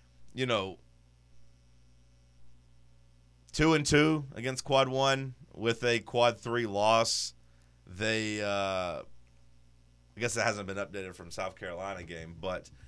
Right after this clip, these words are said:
they came in and got right out of the gym. And their defense is a problem, man. Their defense can't,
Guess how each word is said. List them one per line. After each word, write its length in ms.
they 720
came 300
in 340
and 640
got 240
right 140
out 180
of 60
the 60
gym. 340
And 160
their 100
defense 500
is 100
a 60
problem, 460
man. 240
Their 100
defense 500
can't, 460